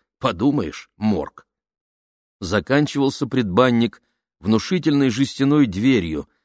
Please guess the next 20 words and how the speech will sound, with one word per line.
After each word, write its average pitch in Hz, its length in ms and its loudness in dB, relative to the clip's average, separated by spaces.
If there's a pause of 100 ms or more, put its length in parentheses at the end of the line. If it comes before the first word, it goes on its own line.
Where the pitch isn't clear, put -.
(220)
и 98 80 -4
поскольку 117 640 0
идти 117 340 -4
больше 104 380 -2
было 101 220 0
некуда, 98 520 -2 (380)
Хрипунов 170 560 0
навалился 139 760 2
на 107 140 2
эту 104 160 -2
самую 107 460 0
дверь 98 400 -2 (180)
цыплячьим 110 760 -2
плечом, 135 560 0 (400)
и 92 80 -6
она, 120 460 0 (400)
с - 160 -18
лёгкостью - 720 -2
ночного 120 640 -2
кошмара, 107 800 -8